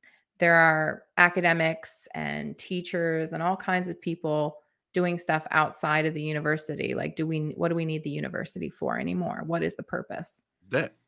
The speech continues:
Speaker 1: So.
Speaker 2: <laughs> That, that, that's, it, it, I don't, it's 'cause I think this is one of the few places where you actually go to school, and when you graduate from college, you're in debt. You start your career in debt.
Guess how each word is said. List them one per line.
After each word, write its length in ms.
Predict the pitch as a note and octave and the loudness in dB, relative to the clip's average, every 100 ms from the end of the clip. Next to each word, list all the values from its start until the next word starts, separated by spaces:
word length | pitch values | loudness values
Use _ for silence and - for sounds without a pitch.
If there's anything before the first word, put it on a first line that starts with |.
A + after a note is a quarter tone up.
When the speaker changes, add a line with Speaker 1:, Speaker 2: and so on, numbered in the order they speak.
| _ _ _ _ _ _ _ _ _ _ _ _ _ _ _ _ _ _ | _ _ _ _ _ _ _ _ _ _ _ _ _ _ _ _ _ _
Speaker 1:
So. 320 | - - - E3+ _ - - - | -12 -8 -8 -10 _ -14 -10 -6
Speaker 2:
<laughs> 160 | - C3+ - _ - | 0 -2 -2 _ -2
That, 240 | - - - - - - G#2+ | -2 -2 -12 -4 -4 -4 -10
that, 320 | - C3+ - - | -2 0 0 0
that's, 260 | G2 F#2+ - - - _ _ | -2 -2 -10 -18 -20 _ _
it, 180 | A#2+ B2+ | -2 2
it, 160 | C3+ | 4
I 80 | C3 | 8
don't, 200 | D#3 D3+ | 8 8
it's 360 | C3 G#2+ C3 - | 4 4 2 2
'cause 320 | - A#2+ G2+ - - _ _ _ - _ A2+ | 4 4 4 -6 -20 _ _ _ -20 _ 0
I 60 | |
think 160 | C#3+ C3+ | 2 2
this 80 | C3+ | 2
is 40 | C3+ | -2
one 420 | G2 - - C3 | -8 -12 -2 0
of 60 | |
the 40 | B2 | 0
few 120 | C3 | 0
places 260 | A#2+ A#2 A2 | 2 2 2
where 140 | A2 | 2
you 180 | G#2 G#2+ | 2 2
actually 340 | A#2 A2 G#2 | 0 0 -2
go 200 | F#2 G#2 | 0 0
to 100 | G2 | 2
school, 380 | F2+ - G2+ F#2+ | -2 0 0 0
and 80 | F2 | -2
when 80 | F2+ | -4
you 80 | |
graduate 340 | F2 F#2+ F#2 E2 | -2 -2 -2 -6
from 100 | E2+ | -6
college, 380 | F2 E2+ D#2+ D2+ | -4 -2 -4 -6
you're 180 | D#2+ | -8
in 140 | D2+ D2+ | -8 -8
debt. 220 | D#2 C2+ | -8 -8
You 80 | D#2+ | -6
start 320 | - F2+ E2+ | -2 -2 -2
your 80 | - | -8
career 380 | E2+ E2 D#2 D2 | -6 -4 -4 -6
in 200 | D2+ D2+ | -8 -6
debt. 220 | C#2 | -8